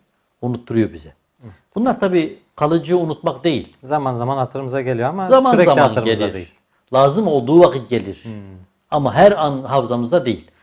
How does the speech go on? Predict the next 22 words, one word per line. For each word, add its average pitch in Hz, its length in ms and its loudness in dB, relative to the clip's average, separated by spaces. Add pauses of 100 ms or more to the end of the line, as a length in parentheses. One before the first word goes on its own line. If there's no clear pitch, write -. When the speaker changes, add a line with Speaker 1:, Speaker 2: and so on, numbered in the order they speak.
(120)
Speaker 1:
Hafızamızın 131 800 0 (380)
kalıcı 151 300 2
hafızasında 175 500 2
var 277 180 4 (340)
ama 160 160 -2
geçici 147 320 -2
hafızada 127 380 -4
şu 175 140 -4
anda 165 240 -4
durmuyor. 139 480 -2 (140)
Speaker 2:
Hmm. 107 100 -20 (720)
Speaker 1:
Bugünü 208 600 6
bize 139 220 0
Cenab-ı 110 260 -2
Hak 92 100 -12
yaşattırıyor. 85 680 -20 (920)
Lezzet 202 380 6
varsa 113 540 2
o 170 220 6
lezzeti 123 520 -2
bize 98 220 -10
tattırıyor. 214 640 0